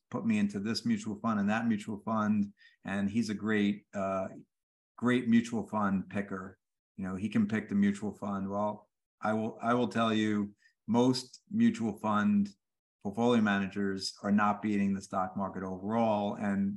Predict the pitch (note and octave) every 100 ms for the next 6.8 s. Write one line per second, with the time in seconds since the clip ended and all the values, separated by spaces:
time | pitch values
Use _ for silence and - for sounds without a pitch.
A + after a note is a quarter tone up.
0 | - A#2 G#2 G2 - - A#2+ A#2+ A#2 -
1 | A2+ G2+ G2+ - G#2+ G2+ G2 G2 - G#2+
2 | G2+ G2+ G#2+ G2+ G2 G2 G2 G2 F#2 -
3 | G#2 G2 - - _ _ A2 G#2+ A#2+ B2
4 | A#2 A2 G2+ G2+ - G#2 G2+ G2+ G#2 G2+
5 | G2 - G2+ G2 F#2+ G2 G2 G2 - G2
6 | - G2 F#2+ G2 F#2+ - -